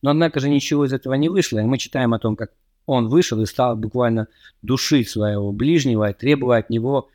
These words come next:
ну, в общем-то, тоже немалую сумму, но сумму, которую человек вполне мог выплатить в течение какого-то времени. Ну и что произошло с этим немилостивым должником, мы узнаем, а, в конце.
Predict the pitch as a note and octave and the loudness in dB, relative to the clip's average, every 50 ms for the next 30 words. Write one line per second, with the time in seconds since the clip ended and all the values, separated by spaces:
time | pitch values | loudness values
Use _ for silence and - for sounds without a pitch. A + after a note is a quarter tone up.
0 | _ _ _ _ _ _ - D#3+ E3 D#3+ - - D3 D3+ D3 - F3 C#3 A#2+ A#2+ | _ _ _ _ _ _ 0 2 2 2 2 0 0 0 2 2 2 2 2 0
1 | B2 B2+ C#3 D#3 E3+ F3 D3 B2+ A#2 - - - F3+ F3+ C3+ A#2 A#2 B2 B2+ - | 0 0 0 2 2 2 2 0 0 -2 -2 -2 0 0 0 0 0 -2 -4 -4
2 | - G3 F#3 D#3+ C3+ - B2+ A#2+ - D#3+ C#3+ C3 - - C3+ C3+ C3+ B2+ - - | -4 -2 0 0 0 0 -2 -2 0 0 0 0 0 -2 -2 -2 -2 -4 -6 -6
3 | - - C3+ C3 C3+ C#3+ D3 C#3 A#2+ A2+ A2 G2+ - A2+ B2+ A#2+ - G#2 G#2 - | -4 0 2 2 4 4 4 4 4 2 0 0 0 0 0 0 -2 -4 -12 -14
4 | - G2 _ - G#2+ - - A#2+ G#2+ G#2 G2+ - - - - A2 G2+ G#2 G2 A2 | -16 -18 _ -10 -8 -6 -2 -2 0 0 -2 -2 -4 -4 -2 -2 -2 0 0 0
5 | G#2 B2+ D3+ D#3+ D3 A#2+ G2+ F#2+ F#2+ - _ _ _ _ _ _ - - - _ | 0 2 2 2 2 2 0 0 -2 -6 _ _ _ _ _ _ -20 -20 -20 _
6 | _ _ - C#3+ E3 E3 C#3 C#3 - - D3+ C#3+ B2+ - B2 B2+ A#2+ A2+ B2+ A#2+ | _ _ 0 2 2 2 2 0 0 0 0 0 0 2 2 2 2 2 0 0
7 | - - F3+ F#3+ G3 G3 - _ _ _ _ _ - - - - F3+ D3 C#3 - | -2 -2 -2 -2 -2 -2 -4 _ _ _ _ _ -14 -14 -8 -4 -4 -2 0 2
8 | C#3+ C#3 C3+ B2+ G#2+ - _ _ _ _ - C3 B2+ C#3 C#3+ C#3+ C3+ B2 A#2 A2+ | 4 4 4 2 0 -6 _ _ _ _ -4 0 2 4 4 4 4 2 2 0
9 | - - - A#2+ A2+ A2 A2+ A2+ A2 G2+ A#2 A#2+ A2+ G#2 C3 C3+ - - F#3+ G3 | -2 -2 -2 0 0 2 2 0 0 0 0 0 0 0 -2 -2 -2 -2 -2 -2
10 | E3 - _ - A#2+ B2 C#3 C#3 - C#3 B2 G#2+ G#2 A#2 A#2 A2+ A#2 B2 C3 C3 | -4 -6 _ -6 -2 -2 0 0 0 0 0 2 2 2 2 2 2 2 2 2
11 | C3 B2 A#2 - _ _ _ _ _ _ _ _ _ _ _ _ - G2+ G2 G2 | 0 0 -4 -8 _ _ _ _ _ _ _ _ _ _ _ _ -4 -4 -4 -4
12 | - - - A2 G#2 - - G#2+ F#2+ | -4 -4 -4 -4 -4 -2 -4 -6 -6